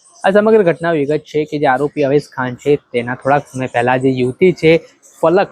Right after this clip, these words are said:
નામની જે યુવતી, એની સાથે સંબંધ થયા હતા. જો કે તેમના આગામી દિવસોમાં લગ્ન લેવાના હતા, પરંતુ આ યુવતી દ્વારા આ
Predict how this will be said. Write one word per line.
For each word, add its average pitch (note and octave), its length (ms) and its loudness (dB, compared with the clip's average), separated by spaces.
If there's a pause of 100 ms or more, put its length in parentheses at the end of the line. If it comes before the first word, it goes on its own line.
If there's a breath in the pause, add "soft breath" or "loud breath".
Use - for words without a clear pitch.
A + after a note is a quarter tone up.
નામની C#3+ 520 -6 (580)
જે C#3 120 4
યુવતી, C#3 480 0 (240)
એની D3+ 140 2
સાથે D3 280 0
સંબંધ C3+ 460 0
થયા B2+ 140 -4
હતા. B2 200 -10 (400)
જો D#3 160 2
કે F#3+ 240 2
તેમના E3 420 -4
આગામી D#3 300 0
દિવસોમાં D#3 420 -2
લગ્ન C3+ 300 -2
લેવાના C3 380 0
હતા, C3+ 180 -2
પરંતુ C3+ 520 -2 (300 soft breath)
આ C#3 60 2
યુવતી C#3 440 0
દ્વારા D3+ 400 2 (360)
આ C3 280 2